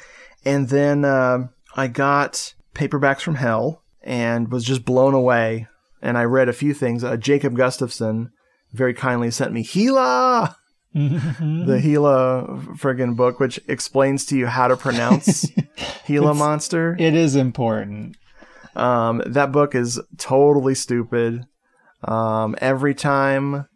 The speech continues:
Speaker 1: there's a resting point in the novel, the main lady and the main dude have sex. It's really stupid.
Speaker 2: Mm-hmm.
Speaker 1: Very funny.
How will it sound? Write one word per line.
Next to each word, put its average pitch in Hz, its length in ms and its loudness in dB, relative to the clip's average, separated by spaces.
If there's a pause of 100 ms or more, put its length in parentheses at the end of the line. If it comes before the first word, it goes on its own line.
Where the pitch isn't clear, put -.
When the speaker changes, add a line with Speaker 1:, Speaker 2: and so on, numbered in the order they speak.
(140)
Speaker 1:
there's 123 160 -4
a 117 80 -2
resting 127 600 0
point 135 440 -2
in 120 160 -4
the 113 140 -2
novel, 120 640 0 (140)
the 120 320 -2
main 120 320 -2
lady 120 320 -2
and 117 100 -2
the 113 80 -2
main 120 360 -2
dude 120 200 0
have 120 160 -6
sex. - 540 -2
It's 139 120 -14
really 117 240 -2
stupid. 135 680 -4 (220)
Speaker 2:
Mm-hmm. 151 640 -4 (420)
Speaker 1:
Very 131 280 0
funny. 120 520 -2